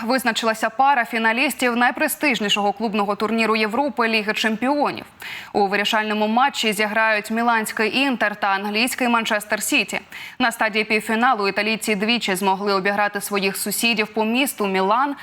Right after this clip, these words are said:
з загальним рахунком три нуль. Інший фіналіст зміг пройти чинного чемпіона турніру мадридський «Реал»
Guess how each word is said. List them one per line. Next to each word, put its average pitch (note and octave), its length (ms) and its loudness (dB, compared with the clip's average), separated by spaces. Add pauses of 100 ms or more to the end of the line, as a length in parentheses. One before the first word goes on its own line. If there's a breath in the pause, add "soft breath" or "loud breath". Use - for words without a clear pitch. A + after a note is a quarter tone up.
(220 loud breath)
з A#3 60 -2
загальним A3+ 540 0
рахунком C4+ 540 0
три G3 240 0
нуль. A#3 260 2 (480 loud breath)
Інший A3 300 0
фіналіст G#3+ 640 0
зміг G#3+ 300 0
пройти G#3+ 320 0
чинного A3 500 0
чемпіона A3 680 0
турніру G3 460 0
мадридський F#3+ 500 0
«Реал» A3 280 0